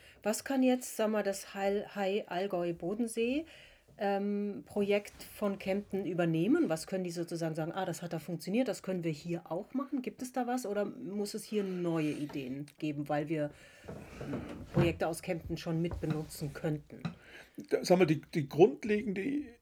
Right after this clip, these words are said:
Speaker 2: Idee war die, dass es in Kempten dann viel Wasserstoff gibt, mehr als die dort, äh, wirklich selber brauchen können. Gleichzeitig in Kempten die Busunternehmen noch zögerlich waren.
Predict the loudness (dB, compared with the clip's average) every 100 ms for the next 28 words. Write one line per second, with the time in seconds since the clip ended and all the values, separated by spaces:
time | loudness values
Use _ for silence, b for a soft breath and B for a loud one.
0 | -2 -2 4 4 6 8 8 4 -2 6
1 | 6 6 0 -2 -4 2 4 4 -2 2
2 | 2 4 2 6 6 6 4 4 4 0
3 | 0 -8 B B -16 -4 2 4 6 6
4 | 6 6 4 -2 8 8 8 2 -14 -4
5 | 2 2 2 4 4 2 4 8 10 8
6 | 6 4 4 2 0 6 6 6 -2 B
7 | B B B 6 8 8 6 6 4 -2
8 | 0 0 2 2 2 -2 -6 -4 -4 -6
9 | -8 -2 -2 2 2 4 2 4 4 2
10 | 2 6 6 4 -4 8 10 10 6 4
11 | 6 8 8 6 2